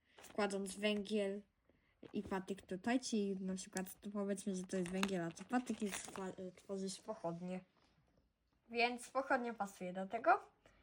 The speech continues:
Tak samo jak łopatek można stworzyć w craftingu.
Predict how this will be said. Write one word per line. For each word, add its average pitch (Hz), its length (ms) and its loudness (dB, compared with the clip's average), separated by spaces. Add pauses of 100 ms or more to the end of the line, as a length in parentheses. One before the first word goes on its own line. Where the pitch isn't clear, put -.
(100)
Tak 254 160 -2
samo 285 220 6
jak 262 240 6
łopatek 175 500 0
można 185 420 -4
stworzyć 180 500 -10
w - 60 -20
craftingu. 190 640 -8